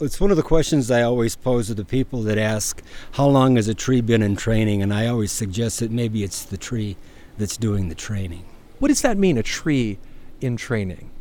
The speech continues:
Speaker 1: So from the time an artist, a bonsai artist, acquires a plant that he wants to make into a bonsai,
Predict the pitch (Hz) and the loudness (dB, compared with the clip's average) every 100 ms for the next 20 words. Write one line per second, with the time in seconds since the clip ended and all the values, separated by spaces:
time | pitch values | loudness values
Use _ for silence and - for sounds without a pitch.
0 | - - 156 131 143 131 - 165 170 175 | -6 0 0 2 2 4 4 6 4 2
1 | 170 143 135 143 143 156 123 - - - | 2 0 0 0 2 2 0 -2 2 2
2 | - - 143 113 127 139 135 127 117 113 | 2 -4 -10 -4 -2 0 2 2 2 0
3 | 107 - - - - - - - 143 143 | -2 -6 -14 -18 -20 -6 -6 2 4 6
4 | 151 139 113 - 120 117 117 - 120 107 | 6 6 4 0 2 2 0 -2 0 2
5 | 120 117 120 117 120 117 113 120 113 120 | 2 2 0 -2 0 0 0 0 -2 -2
6 | 101 104 117 127 104 101 | -4 -2 0 0 0 -4